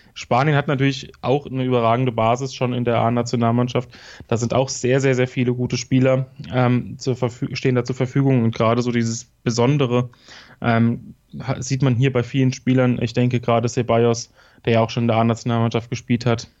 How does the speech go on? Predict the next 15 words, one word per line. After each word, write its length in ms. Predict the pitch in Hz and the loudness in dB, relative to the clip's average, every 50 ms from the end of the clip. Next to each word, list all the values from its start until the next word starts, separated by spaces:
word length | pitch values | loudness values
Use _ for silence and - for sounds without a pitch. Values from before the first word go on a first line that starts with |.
| - - - | -14 -6 -2
ähm, 240 | 117 117 110 113 110 | 2 2 2 4 2
und 160 | 120 120 120 | 0 0 0
der 80 | - 110 | 0 0
ein 140 | 113 113 | 2 2
oder 120 | 117 113 113 | 2 2 2
andere, 320 | 113 117 117 110 113 110 - - - - - - - _ _ _ - | 2 2 2 2 0 -2 -4 -10 -20 -20 -20 -20 -20 _ _ _ -2
ähm, 300 | 113 110 110 113 113 - | 0 2 2 2 2 2
Außenverteidiger 840 | 101 117 120 117 - 127 - 123 123 117 117 117 120 113 117 110 107 113 - - _ _ _ - | 0 -2 -2 -2 -4 -4 -4 -2 0 2 2 2 2 2 0 0 -2 -6 -14 -20 _ _ _ -20
werden 360 | - 127 123 123 120 123 127 117 | -14 -4 0 0 2 2 2 2
da 220 | 123 120 120 113 - - | 2 2 2 0 -2 -6
schon 320 | - - 123 123 123 113 107 | -4 -2 -2 -2 -2 -4 -4
eine 80 | 127 127 | -4 0
Rolle 260 | 113 123 123 131 131 | 0 2 2 2 0
spielen. 480 | 131 - - 135 139 147 147 143 139 - | 0 -2 -6 -2 -2 0 0 0 -2 0
Ähm, 420 | 120 123 123 123 127 127 123 123 | 2 2 4 4 4 4 2 0